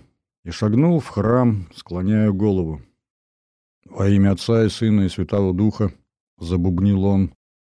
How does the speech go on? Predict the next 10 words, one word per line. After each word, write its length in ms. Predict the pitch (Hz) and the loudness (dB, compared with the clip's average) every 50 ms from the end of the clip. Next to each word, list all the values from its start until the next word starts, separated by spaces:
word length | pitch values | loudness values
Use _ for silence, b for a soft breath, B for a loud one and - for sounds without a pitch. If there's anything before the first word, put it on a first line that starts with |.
| _ _ | _ _
Собор 400 | - - 110 117 143 165 165 127 | -6 -2 0 2 2 2 2 0
хранил 420 | - 123 123 127 135 139 135 120 | 0 0 2 2 4 2 2 2
торжественную 840 | - 117 98 95 101 120 123 - - 113 110 107 107 107 104 101 | 0 0 0 2 2 2 2 2 2 2 2 4 4 4 2 2
тишину. 680 | 90 - 98 - - 107 101 107 110 107 95 82 73 67 64 - _ _ _ _ _ _ _ | 0 -2 -6 -4 -2 -2 0 2 2 2 2 0 -2 -6 -12 -20 _ _ _ _ _ _ _
Немногочисленные 960 | - 95 98 101 107 110 107 127 127 - 165 151 - 123 117 110 107 107 101 | 0 2 4 4 4 4 4 2 2 2 -2 -2 0 2 4 4 4 4 2
прихожане 840 | - - 104 101 - - 107 101 92 107 131 131 120 120 110 98 78 - _ _ _ | 2 0 -2 -2 0 0 0 0 0 0 2 2 4 4 4 2 0 -2 _ _ _
отбыли 400 | - 135 147 131 123 120 110 104 | 0 2 2 4 4 4 4 2
службу 640 | 98 - - 113 135 151 135 120 117 117 107 - - _ _ _ _ _ _ _ | 0 0 0 0 2 2 2 2 2 0 0 -2 -6 _ _ _ _ _ _ _
и 60 | 131 | -2
разошлись. 800 | 135 139 117 107 95 85 - - 82 87 87 82 80 - - | 0 2 2 2 2 0 -2 -4 -2 0 0 0 -2 -6 -14